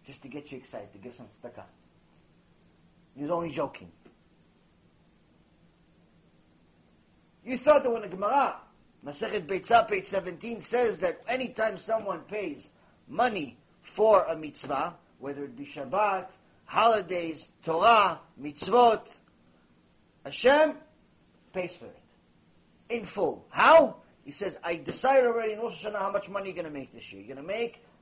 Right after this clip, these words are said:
fifty thousand, a hundred thousand, two hundred thousand, two hundred million, whatever. I decided in Rosh Hashanah how much you're gonna make." But that does not include the tzedakah money you're gonna give,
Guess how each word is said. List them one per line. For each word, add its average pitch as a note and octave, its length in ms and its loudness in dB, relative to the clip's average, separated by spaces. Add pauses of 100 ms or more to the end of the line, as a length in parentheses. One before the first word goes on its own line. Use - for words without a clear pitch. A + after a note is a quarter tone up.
fifty A#3+ 300 -8
thousand, A2+ 420 -8
a C3 40 -8
hundred A#3 320 2
thousand, C3+ 340 -6
two B3+ 120 -2
hundred G#3+ 240 -2
thousand, D3+ 320 -4
two A3 100 -4
hundred A3+ 260 -6
million, G3 260 -6
whatever. C4+ 400 2 (220)
I D4+ 160 6
decided C#4 420 6
in A#3+ 60 2
Rosh C#4 200 6
Hashanah B3 180 4
how B3 80 6
much B3+ 180 0
you're G#3 60 -14
gonna A#3+ 140 -8
make." A#3 300 -8 (680)
But - 180 -10
that D#4+ 260 8
does A#3 140 -10
not C#4+ 200 4
include C#4 800 4 (1400)
the D3+ 100 -14
tzedakah E3+ 480 0
money C3 200 -8
you're A#2+ 180 -14
gonna A#2 100 -14
give, G2+ 380 -18